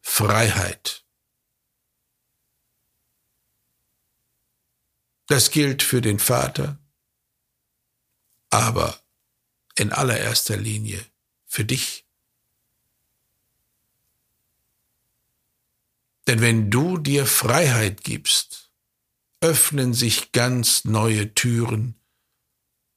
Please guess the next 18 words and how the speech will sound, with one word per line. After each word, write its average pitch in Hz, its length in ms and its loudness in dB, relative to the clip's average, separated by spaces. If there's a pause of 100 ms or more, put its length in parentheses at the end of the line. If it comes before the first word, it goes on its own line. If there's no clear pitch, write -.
(560)
und 110 140 0
ergeben 107 460 0
sich 104 240 2
somit 101 580 -2
ganz 101 300 0
andere 101 400 -6
Chancen 101 680 -2
und - 540 -10 (100)
Situationen, 104 1120 -2
die 113 180 -6
dein 156 360 0
Leben 147 520 -4
und 113 200 -4
das 110 180 0
Leben 120 480 -2 (520)
deines 104 340 2
Kindes 104 800 -2 (3000)
voranbringen. - 760 -2